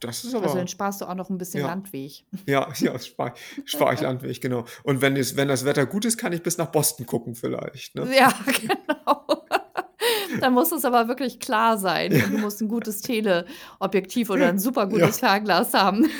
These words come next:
Speaker 2: <laughs>
Speaker 1: Ja, oder genug Karotten gegessen haben vielleicht,
Speaker 2: Oder
Speaker 1: ne?
Speaker 2: so,
Speaker 1: Ja.
Speaker 2: genau.
Speaker 1: Ja.
Speaker 2: Ja, du
Speaker 1: Was
Speaker 2: kannst dir das ja mal bei Gelegenheit anschauen, wenn du genug von der Hitze,
Speaker 1: Ja.
Speaker 2: ähm, der Wüste hast. <laughs>
Speaker 1: Tatsächlich muss ich sagen, finde ich das,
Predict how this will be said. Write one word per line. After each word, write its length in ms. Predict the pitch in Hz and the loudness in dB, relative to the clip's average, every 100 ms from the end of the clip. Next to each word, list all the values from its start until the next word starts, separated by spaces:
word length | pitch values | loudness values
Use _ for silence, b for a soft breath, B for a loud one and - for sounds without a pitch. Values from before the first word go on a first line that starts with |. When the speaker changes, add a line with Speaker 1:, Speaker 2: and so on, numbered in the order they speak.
| 302 | -2
Speaker 2:
<laughs> 220 | 220 427 | 0 0
Speaker 1:
Ja, 340 | - 147 135 - | 2 2 2 2
oder 180 | 147 143 | 4 6
genug 240 | 151 147 | 4 2
Karotten 360 | 139 131 131 123 | 2 2 0 0
gegessen 400 | 113 131 127 123 | 0 0 0 -2
haben 260 | 127 131 | -4 -6
vielleicht, 360 | - - - 151 | -8 -8 -6 2
Speaker 2:
Oder 240 | 247 240 | 6 6
Speaker 1:
ne? 60 | 214 | 4
Speaker 2:
so, 340 | 208 175 175 - | 2 2 -2 -4
Speaker 1:
Ja. 60 | 262 | 0
Speaker 2:
genau. 340 | 220 170 156 - - - - - _ _ B 370 311 240 214 | 2 2 2 0 -2 -4 -4 -8 _ _ B -10 -10 -14 -12
Speaker 1:
Ja. 300 | 135 131 - _ | -8 -8 -10 _
Speaker 2:
Ja, 220 | 349 208 185 | 0 2 2
du 60 | |
Speaker 1:
Was 80 | 247 | 2
Speaker 2:
kannst 140 | 269 285 | 2 0
dir 60 | |
das 160 | 240 254 | -2 -2
ja 80 | 254 | -2
mal 200 | 240 233 | 0 0
bei 80 | 240 | -2
Gelegenheit 540 | 226 226 233 233 220 | -2 -2 0 0 -2
anschauen, 540 | - 214 202 202 151 175 | -2 -4 -4 -4 -4 -2
wenn 180 | 185 185 | -2 -2
du 300 | 185 185 185 | -4 -4 -2
genug 320 | 220 220 220 | -2 -2 -4
von 180 | 208 185 | -4 -2
der 320 | 175 170 170 B B B 196 | 0 -2 -4 B B B -6
Hitze, 720 | 254 254 - 240 190 180 180 - | -2 -2 0 0 2 2 0 0
Speaker 1:
Ja. 340 | 165 185 175 | 2 4 2
Speaker 2:
ähm, 520 | 175 175 180 - - - - | -2 -6 -8 -10 -16 -20 -6
der 160 | 208 196 | -2 2
Wüste 420 | 240 240 185 180 | 2 0 0 2
hast. 380 | 190 220 - - | 2 0 -2 -2
<laughs> 1200 | 294 - - - - - - - _ _ - - | -2 -2 -6 -4 -4 -6 -12 -14 _ _ -20 -4
Speaker 1:
Tatsächlich 420 | 147 127 156 180 | 0 2 2 2
muss 180 | 156 160 | 0 -2
ich 100 | 160 | -2
sagen, 300 | 147 151 151 | -2 -4 -4
finde 220 | 139 156 | -4 -4
ich 80 | 151 | -4
das, 260 | 143 131 | -6 -8